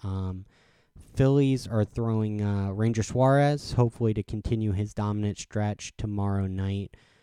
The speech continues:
versus what looks like it'll be Jameson Taillon. Um, Wednesday night got Aaron Nola going again, looking to build off his good start versus Atlanta versus,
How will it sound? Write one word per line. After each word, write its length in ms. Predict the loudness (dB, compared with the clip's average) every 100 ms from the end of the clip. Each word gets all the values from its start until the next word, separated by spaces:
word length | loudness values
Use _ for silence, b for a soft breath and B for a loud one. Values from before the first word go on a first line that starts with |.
| b _
versus 480 | -4 -4 -2 -4 -2
what 160 | -4 -2
looks 220 | -6 -4
like 160 | -4 -2
it'll 160 | -2
be 140 | -2 -4
Jameson 640 | -2 -2 -2 -4 -6 -6
Taillon. 640 | -4 -2 -2 0 -2 -4 -8 b b b b -6
Um, 600 | -2 0 -2 -4 -6 -12 -16 _ -14
Wednesday 500 | -4 0 0 0 0
night 320 | 2 0 0
got 220 | -2 -2
Aaron 280 | -2 -2 0
Nola 320 | 0 2 2
going 280 | 0 0 0
again, 500 | -2 -2 0 -2 -2
looking 320 | -4 -4 -6
to 80 | -6
build 300 | -2 0 0
off 200 | -2 -2
his 200 | -6 -8
good 180 | -10 -10
start 320 | -8 -6 -6
versus 380 | -8 -8 -10 -10
Atlanta 500 | -10 -6 -4 -2 -4
versus, 640 | -4 -6 -6 -6 -8